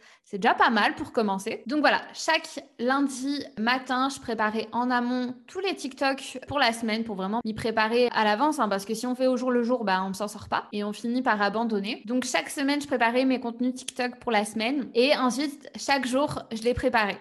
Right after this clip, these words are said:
Encore une fois, je testais des choses différentes, des accroches un peu différentes,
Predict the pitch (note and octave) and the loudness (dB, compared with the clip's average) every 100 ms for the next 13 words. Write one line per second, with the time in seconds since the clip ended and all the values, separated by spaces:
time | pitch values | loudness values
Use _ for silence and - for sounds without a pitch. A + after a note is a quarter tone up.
0 | - - A#3+ B3+ C4 C4 D#4 B3+ A3+ B3 | -14 -6 -2 2 2 4 4 4 2 0
1 | B3 C#4+ A3 A3 C4+ A3 A3+ A3+ G#3+ A3 | 0 -2 -2 -2 -2 -2 -2 -2 0 0
2 | A#3 - G#3 G#3 G3+ G3+ - A#3 A#3 G#3+ | -2 -4 0 0 0 -2 -2 0 -2 -4
3 | A3 F#3+ G#3 G3+ G#3 A3+ A#3 | -6 -6 -4 -2 0 -2 -4